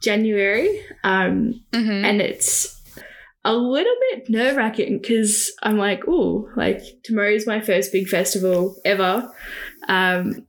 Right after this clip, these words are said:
Speaker 1: and now
Speaker 2: Yeah.
Speaker 1: I'm also booking tours, and it feels a little bit unreal and just like, "Oh, I'm actually doing something and not, you know,
Speaker 2: Yeah.
Speaker 1: making, I'm actually making a career out of an art degree that,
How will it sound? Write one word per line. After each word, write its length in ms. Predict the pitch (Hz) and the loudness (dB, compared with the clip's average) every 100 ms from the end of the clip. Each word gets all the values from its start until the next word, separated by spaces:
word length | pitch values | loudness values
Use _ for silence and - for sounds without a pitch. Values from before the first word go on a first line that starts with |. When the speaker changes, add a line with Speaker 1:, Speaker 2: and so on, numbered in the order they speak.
| - | -2
Speaker 1:
and 100 | 208 | 2
now 240 | 202 208 | 4 2
Speaker 2:
Yeah. 80 | 202 | 2
Speaker 1:
I'm 180 | 202 - | 0 0
also 280 | 208 233 220 220 214 | 0 0 0 0 0
booking 480 | 226 233 240 233 233 | -4 0 2 2 0
tours, 460 | 240 247 262 180 175 | -2 -2 0 0 0
and 100 | 180 | 0
it 220 | 131 - - - - 240 | 0 -4 -10 -12 -12 -4
feels 220 | 311 370 | 0 2
a 60 | 330 | 2
little 220 | 302 262 | 2 0
bit 140 | 254 | 0
unreal 680 | - 208 190 185 180 180 185 _ - - - - | 0 0 2 2 2 0 -4 _ -20 -16 -6 0
and 180 | 196 | 0
just 200 | 190 180 | 0 0
like, 520 | 180 180 - - - - _ - | 0 0 -2 -8 -14 -18 _ -4
"Oh, 60 | 285 | 0
I'm 540 | 220 202 233 233 - 226 | 0 0 0 -2 -2 -2
actually 420 | 226 - 220 208 | -2 0 0 0
doing 280 | 185 214 233 | 0 0 0
something 580 | 220 196 196 185 196 - | -2 -2 0 0 0 0
and 140 | 196 | 0
not, 400 | 190 190 - - - - - _ - | 2 2 0 -6 -20 -20 -20 _ -4
you 100 | 190 | 0
know, 340 | 180 196 254 262 - - _ _ _ _ _ _ _ _ _ _ - - _ - | 2 2 0 -4 -18 -20 _ _ _ _ _ _ _ _ _ _ -20 -20 _ -6
Speaker 2:
Yeah. 400 | 208 190 180 175 | -2 0 0 0
Speaker 1:
making, 340 | 233 254 262 | 0 0 0
I'm 140 | 262 285 | 0 0
actually 340 | 294 302 330 | 0 0 2
making 380 | 254 254 254 240 | 2 0 0 0
a 80 | 226 | 0
career 440 | - 214 214 202 | -2 0 2 2
out 160 | 196 190 | 2 2
of 120 | 185 | 2
an 120 | 190 | 2
art 240 | 196 190 - | 0 0 -2
degree 360 | 214 190 175 175 | 0 2 2 0
that, 400 | 165 - - | -2 -2 -10